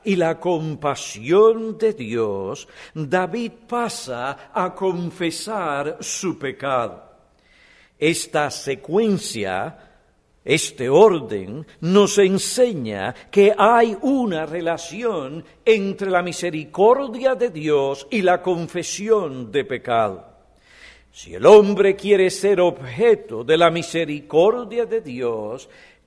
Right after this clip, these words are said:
tiene que llenar las condiciones que Dios requiere.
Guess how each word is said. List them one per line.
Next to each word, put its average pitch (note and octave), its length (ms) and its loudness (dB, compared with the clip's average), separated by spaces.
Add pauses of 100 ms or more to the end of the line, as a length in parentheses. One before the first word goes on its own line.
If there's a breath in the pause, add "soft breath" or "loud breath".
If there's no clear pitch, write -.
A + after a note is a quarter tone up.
tiene E3 600 -2
que E3+ 160 -4
llenar F#3 540 0
las F#3+ 300 -2
condiciones D#3+ 1200 0
que D#3 200 -6
Dios D3 580 -2
requiere. E3 1080 0